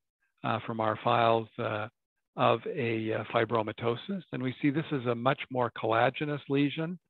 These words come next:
uh, that seems to involve the outer portions of the, uh, bowel wall. Um, and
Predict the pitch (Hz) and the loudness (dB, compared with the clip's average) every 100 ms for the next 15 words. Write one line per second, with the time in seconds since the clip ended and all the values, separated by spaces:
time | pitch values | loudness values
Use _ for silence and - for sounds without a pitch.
0 | _ _ - - 120 113 113 127 - 160 | _ _ -18 -4 0 0 0 -4 -2 0
1 | 160 135 127 120 117 123 123 113 117 117 | 0 -2 -4 -2 4 4 4 2 -6 -4
2 | 117 127 - 139 135 - 135 127 - 120 | -2 -2 -2 -2 -2 -2 -10 -10 -6 -4
3 | 110 113 110 110 113 113 117 113 107 110 | -4 -8 -6 -4 -2 0 2 2 2 2
4 | 113 127 170 190 _ _ _ _ _ _ | 4 4 2 0 _ _ _ _ _ _
5 | - 113 113 110 113 123 214 285 302 147 | -4 0 0 -2 -6 -10 -12 -16 -10 -6
6 | 117 113 113 | -2 -2 -4